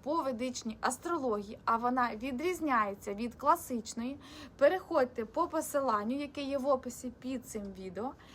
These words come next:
введіть свою дату, час та місце народження,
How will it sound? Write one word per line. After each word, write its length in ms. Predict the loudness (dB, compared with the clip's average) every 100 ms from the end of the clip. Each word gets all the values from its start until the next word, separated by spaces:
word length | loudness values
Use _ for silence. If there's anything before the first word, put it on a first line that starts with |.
| -16 -14 -4
введіть 560 | 2 2 4 0 0
свою 520 | -6 -2 0 2 0
дату, 580 | 2 6 6 6 0 -8 -10 -18 -8
час 420 | 0 4 2 0
та 100 | -2
місце 440 | 0 0 -2 -6 -4
народження, 680 | 4 6 6 2 0 -4